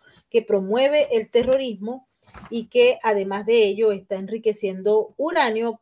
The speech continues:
para desarrollar un arma nuclear que obviamente ha anunciado que eventualmente usaría contra Israel. Así que esto apenas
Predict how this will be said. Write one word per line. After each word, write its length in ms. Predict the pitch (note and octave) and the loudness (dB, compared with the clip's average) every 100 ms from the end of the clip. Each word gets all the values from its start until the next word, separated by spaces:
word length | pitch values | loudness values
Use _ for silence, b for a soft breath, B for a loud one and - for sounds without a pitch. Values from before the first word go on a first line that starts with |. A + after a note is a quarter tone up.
| - | 0
para 300 | B3 A#3+ B3 | 2 2 2
desarrollar 760 | B3 B3 A3 G#3 G3 G3+ G#3 | 0 0 -4 -2 -2 0 0
un 200 | G#3+ G#3+ | -2 -4
arma 380 | A3 A3 A3 A3+ | -4 -6 -6 -8
nuclear 580 | A#3 A#3+ B3 A3 G#3+ A3 | -8 -6 -2 0 -2 -6
que 140 | - | -6
obviamente 840 | F3+ F3+ G3+ G3+ F#3+ F#3+ G3+ G3+ - _ _ _ | -4 -2 -4 -4 -8 -6 -4 -4 -6 _ _ _
ha 100 | F#3+ | -12
anunciado 760 | F#3+ G3 - A3 F3+ F3+ A3+ - | -10 -10 -4 -2 -2 -4 -8 -6
que 340 | G3+ C4 D#4 _ | -6 -6 -8 _
eventualmente 720 | F#3+ F3+ E3+ F3 E3+ E3 E3 | -10 -10 -8 -8 -8 -12 -14
usaría 420 | F3 F#3+ F#3 A3+ A3+ | -12 -10 -8 -10 -8
contra 600 | - F#3+ F3 - D#3+ - _ _ | -6 -6 -6 -10 -10 -12 _ _
Israel. 540 | F3+ D#3 C#3+ A#2 C#2+ - _ | -14 -12 -12 -12 -12 -16 _
Así 220 | G#3 G#3+ | -2 0
que 200 | A#3+ B3+ - | 4 4 4
esto 260 | A3+ A3+ | 2 4
apenas 640 | B3+ B3 B3 B3+ C4+ C4 | 2 6 4 4 -2 -4